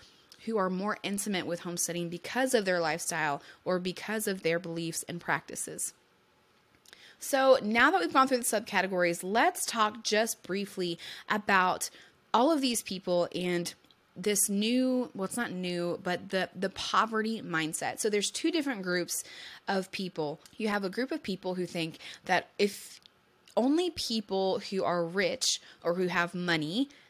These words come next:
can homestead because homesteading is so expensive. And then you have this other category of people who think, um, only poor people should be homesteading <laughs> because homesteading is not expensive, and it's, it's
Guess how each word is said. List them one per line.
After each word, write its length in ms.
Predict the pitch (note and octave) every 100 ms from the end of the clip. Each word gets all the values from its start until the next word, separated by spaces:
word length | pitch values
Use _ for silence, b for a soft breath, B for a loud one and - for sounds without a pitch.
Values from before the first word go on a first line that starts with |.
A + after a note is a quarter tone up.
| B
can 380 | - F#3+ F3+ F3+
homestead 640 | F#3 - F3+ F3 E3+ - -
because 280 | F3+ F3
homesteading 500 | G3 F#3+ - F#3 F#3
is 80 | F#3
so 160 | - D#3+
expensive. 540 | E3 - G3+ G3+ - - - B B B B
And 140 | - A3+
then 100 | A#3+
you 120 | B3
have 240 | A3 G#3
this 200 | F#3+ F#3+ -
other 240 | C4 D#4
category 540 | E4 B3 G3 - F3 E3+
of 140 | E3+
people 480 | - D#3+ D#3+ D#3+ D#3+ B B -
who 80 |
think, 480 | F#3+ G3 F3+ E3 - -
um, 180 | E3+ -
only 240 | G3+ B3+ A#3
poor 260 | - F#3
people 400 | - D#3+ - C#3+
should 220 | - D#3+
be 100 | C#3
homesteading 640 | D#3+ C#3 D#3 E3+ - - -
<laughs> 60 |
because 640 | - - - G3+ F#3+ F#3 - B B B
homesteading 400 | F#3 F3+ F#3+ A#3
is 120 | B3
not 240 | D4 G#4
expensive, 560 | E3+ - D#3+ - D#3 D#3
and 200 | - E3+
it's, 260 | E3+ - -
it's 200 | E3+ -